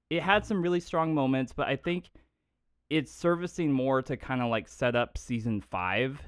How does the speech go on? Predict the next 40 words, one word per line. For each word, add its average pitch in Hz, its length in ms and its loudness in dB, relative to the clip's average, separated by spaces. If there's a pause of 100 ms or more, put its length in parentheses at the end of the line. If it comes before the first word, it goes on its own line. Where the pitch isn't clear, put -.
(100)
There's 127 220 2
some 131 280 0
things 120 360 -2
that 117 140 -4
kinda 113 240 -2
felt 110 240 -2
like, 110 200 -4
"Okay, 151 280 0
like, 127 200 0
this 170 200 -4
is 123 140 -4
good," 113 420 2
but 104 360 0 (280)
I 123 80 2
think 131 220 0
they're 123 120 -2
gonna 120 220 0
pay 117 220 -2
off 110 220 0
some 117 160 -2
of 104 80 -2
these 104 160 -2
other 104 200 -2
things 104 340 -6
in 101 260 -4
the 104 100 -4
next 101 300 -6
season. 95 580 -10 (540)
So 147 260 6
overall, 165 680 4 (100)
I - 40 -6
thought 147 180 4
it 147 40 2
was 139 120 -2
really 143 200 2
good. 131 480 2
I 123 100 -4
thought 123 220 -2
there 127 140 2
was 117 260 -4